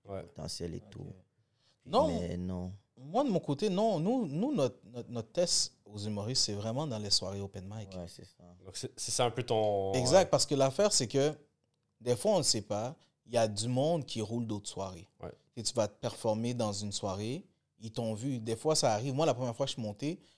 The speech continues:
Speaker 3: tout de suite après, il y a quelqu'un d'autre qui avait une soirée, il est venu me voir, il dit, « Hey, j'ai aimé ça, je fais telle, telle soirée, est-ce que ça te tente ? » Ah, OK. Là, tu vas dans sa soirée, il te réfère à quelqu'un d'autre, puis c'est comme ça que tu fais ton nom. Mais
Speaker 1: Exact.
Speaker 3: quelqu'un qui va dire, « Ah oui, euh, bon, », non, ça, ça existe.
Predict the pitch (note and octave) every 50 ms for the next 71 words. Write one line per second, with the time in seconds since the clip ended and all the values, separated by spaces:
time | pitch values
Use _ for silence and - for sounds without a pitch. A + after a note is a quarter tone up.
0 | _ _ _ _ - C3 - - - C#3 - - D#3 D3+ C3+ A2 - - A#2+ -
1 | B2+ A#2 C3 D#3 D3 C3 A2+ A2 A2+ G#2+ - A2 C3+ D3+ - C#3 A#2 A2+ A#2 A#2+
2 | A2 B2 C3+ B2 A2 C3+ E3+ E3 E3 D3+ B2+ C3+ C#3 C3+ C#3+ C#3 C3+ - E3+ E3
3 | - - D#3 D#3 - E3 D#3+ D#3+ F3 E3 - - C#3 B2+ D#3 D#3+ D3+ - - D3
4 | D3 C3 - - D#3+ - - - - _ _ - F#3+ F3 - C#3 D3 - - G3
5 | D3 - - - _ _ - D#3+ - F3+ F3 F#3 F3+ E3+ D#3+ F3 D3+ - - D#3+
6 | C3+ C3+ D#3+ F3 E3+ D#3 - C#3+ C#3 - - G3 F3 E3 C#3+ - - D3 B2 -
7 | D3 C#3 D3 E3+ E3+ - C#3 - - - - - _ - - - G#3 F#3+ - -
8 | D3+ C#3+ C3+ - D#3+ D3 - - - A#2+ - A2+ A2 - A2 A2 A2+ A2+ A2 G#2+
9 | G#2 G#2 G2+ - - B2 A2+ A2+ C#3 C#3 C#3 B2 A2+ G#2+ A2+ A#2 B2 C#3+ E3 F3+
10 | F#3 F3 D#3+ D3+ D3 D3 C#3+ C#3+ C#3 C#3 C3+ C3+ C3+ C3 B2+ B2+ _ - D3 C#3+
11 | - - _ _ _ G#2 G2 F#2 - - _ _ G#2 F#2+ G#2+ - - A2+ A2 G#2+
12 | G2+